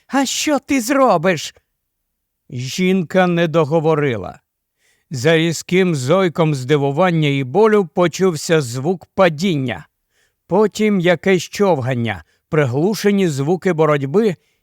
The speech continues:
ніби двоє людей каталися по підлозі. Несподівано шум припинився,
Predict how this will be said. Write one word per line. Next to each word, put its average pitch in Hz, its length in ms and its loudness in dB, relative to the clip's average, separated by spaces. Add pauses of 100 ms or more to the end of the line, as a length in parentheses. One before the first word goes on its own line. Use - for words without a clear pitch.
ніби 175 320 0
двоє 170 360 2
людей 160 540 0 (220)
каталися 165 760 2
по 147 200 -2
підлозі. 143 720 -2 (1120)
Несподівано 131 920 -2
шум 190 360 -2
припинився, 180 920 -2